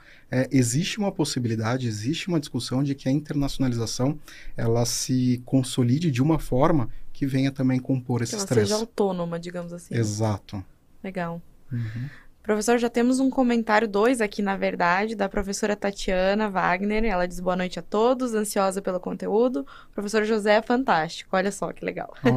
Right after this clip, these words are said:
Speaker 1: obrigado.
Speaker 2: <laughs> É, bom, então, existe essa possibilidade da inter-, internacionalização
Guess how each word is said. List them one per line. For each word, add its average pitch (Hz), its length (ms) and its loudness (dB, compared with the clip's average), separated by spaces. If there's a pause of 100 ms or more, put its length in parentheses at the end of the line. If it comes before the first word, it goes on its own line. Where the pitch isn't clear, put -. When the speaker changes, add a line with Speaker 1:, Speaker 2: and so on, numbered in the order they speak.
Speaker 1:
obrigado. 120 460 4
Speaker 2:
<laughs> - 60 0 (640)
É, 202 800 2
bom, 208 440 2 (180)
então, 233 640 2
existe 233 460 0
essa 269 120 2
possibilidade 226 1000 2
da 240 100 2
inter-, 233 320 2 (160)
internacionalização 214 1500 0